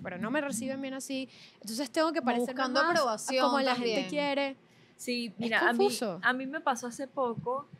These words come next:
Speaker 3: estaba con un grupo de chicas a las que les estaba dando clases,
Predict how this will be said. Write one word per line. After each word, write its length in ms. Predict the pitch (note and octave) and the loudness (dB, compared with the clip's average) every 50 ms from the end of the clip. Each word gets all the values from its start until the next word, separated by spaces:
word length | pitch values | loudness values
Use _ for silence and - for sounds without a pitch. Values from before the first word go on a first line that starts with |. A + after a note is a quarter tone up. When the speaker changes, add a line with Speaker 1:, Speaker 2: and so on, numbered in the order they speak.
| - - - - _ - | -20 -20 -20 -20 _ -12
Speaker 3:
estaba 720 | - G#3+ G3+ - - A3+ G3+ G3 G#3 G#3+ A3+ A#3+ B3 A#3+ - | -12 -12 -8 -2 2 2 4 4 6 4 4 4 2 0 -2
con 140 | - G#3+ G#3 | -6 -8 -6
un 160 | G3+ G3+ G3 | -6 -6 -4
grupo 260 | G3 G#3 G3+ G3+ A#3 | -4 -4 -4 -2 -2
de 100 | A#3 G#3+ | -2 -2
chicas 300 | G#3 - A3+ G3 G3+ G#3+ | -4 -6 -8 -8 -6 -6
a 80 | A3+ A3+ | -6 -6
las 120 | A3 G#3 | -6 -8
que 120 | - - F#3+ | -10 -12 -12
les 100 | G3 F#3 | -12 -12
estaba 340 | F#3 F#3 - G3+ F#3+ F#3+ G3 | -14 -10 -4 -2 -2 0 0
dando 280 | G3 G#3 G#3+ G#3+ G#3+ A3 | 0 -2 -2 -6 -10 -4
clases, 540 | - B3+ B3 A3 - - - F#4 F#4+ - | 0 0 0 0 0 -4 -8 -8 -8 -10